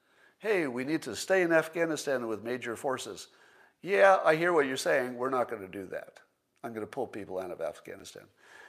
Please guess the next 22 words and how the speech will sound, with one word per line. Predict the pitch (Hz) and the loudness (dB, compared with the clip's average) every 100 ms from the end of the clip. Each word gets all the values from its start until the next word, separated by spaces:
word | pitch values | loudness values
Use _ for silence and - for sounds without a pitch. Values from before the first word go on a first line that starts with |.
| - | -8
Hey, | 208 214 180 | 0 2 2
we | 156 | 0
can't | 180 170 | 0 0
possibly | 165 170 165 165 147 | 4 4 4 0 4
have | 147 127 | 4 4
vaccinations, | 139 143 - 139 139 143 131 120 - - _ - - _ - | 4 2 2 -8 -6 -8 -10 -10 -12 -16 _ -20 -20 _ -10
<clears throat> | 123 | -4
you | 110 98 | -4 -4
know, | 107 104 | -6 -6
quickly. | 101 170 170 123 98 - _ _ _ _ | 0 2 4 2 -4 -8 _ _ _ _
Yeah, | - 160 156 | 4 10 10
I | 104 143 | 10 6
hear | 180 | 2
what | 202 | 2
you're | 139 | 2
saying, | 110 175 120 101 131 _ _ - | 2 4 2 -2 -10 _ _ -6
but | 131 135 | -4 -2
you're | 143 | -2
gonna | 127 113 | -2 -4
do | 110 101 | -6 -6
it | |
anyway," | 95 85 - - | -6 -10 -12 -16